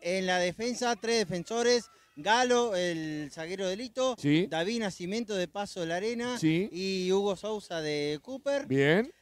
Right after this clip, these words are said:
Speaker 1: Mediocampista central, marcando todo el mundo. Eh, Benjamín Álvarez de Cooper.
Speaker 2: Sí.
Speaker 1: Después, como enganches, eh, Walter Cubilla de Paso de la Arena y Jorge Zambrana de, de Cooper.
Speaker 2: Sí.
Speaker 1: Y cuatro delanteros.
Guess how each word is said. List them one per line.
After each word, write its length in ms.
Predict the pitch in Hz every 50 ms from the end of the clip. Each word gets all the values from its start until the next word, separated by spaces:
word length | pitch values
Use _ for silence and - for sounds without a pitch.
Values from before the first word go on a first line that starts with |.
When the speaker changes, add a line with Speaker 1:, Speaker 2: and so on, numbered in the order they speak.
| _
Speaker 1:
Mediocampista 800 | - 175 202 220 240 233 214 - 226 208 190 233 233 208 - 226
central, 520 | 196 - 202 190 175 208 220 220 214 190 175
marcando 500 | 170 170 170 165 - 214 220 214 208 202
todo 200 | - 220 220 208
el 80 | 202
mundo. 480 | 208 233 240 240 226 202 185 151 120 - _ _ _ _ _ -
Eh, 500 | 156 170 185 185 180 175 170 170 165 165
Benjamín 480 | 156 170 175 160 170 170 175 190 190 196
Álvarez 380 | 220 240 233 220 202 185 175 160
de 340 | 156 156 156 156 156 160 147
Cooper. 420 | - 254 269 - 277 285 285 285 269
Speaker 2:
Sí. 340 | - 131 135 143 165 196 -
Speaker 1:
Después, 420 | - 196 196 196 - 226 214 185 -
como 260 | - 214 208 202 196
enganches, 720 | 190 190 185 226 240 247 220 - - 190 160 139 - - _ _ _ _ _
eh, 220 | 165 175 165 165 165
Walter 420 | 165 208 233 247 220 233 214 190
Cubilla 380 | - - 202 220 233 202 - 202
de 100 | 180 175
Paso 260 | 196 196 185 - 190
de 40 | 170
la 40 | 170
Arena 260 | 175 190 202 196 175
y 60 | 160
Jorge 300 | 165 - 196 196 185 170
Zambrana 560 | 151 - 156 151 151 160 185 196 196 180 160 151
de, 400 | 139 139 139 135 131 131 123 - _ _ _ _
de 160 | - 139 156 160
Cooper. 500 | - 247 262 226 - 262 180 185 185 -
Speaker 2:
Sí. 380 | - 135 143 151 170 196 - _ _
Speaker 1:
Y 200 | - 254 269 254
cuatro 400 | - - 277 294 294 247 254 254
delanteros. 680 | 247 226 214 202 190 185 196 180 151 135 117 95 _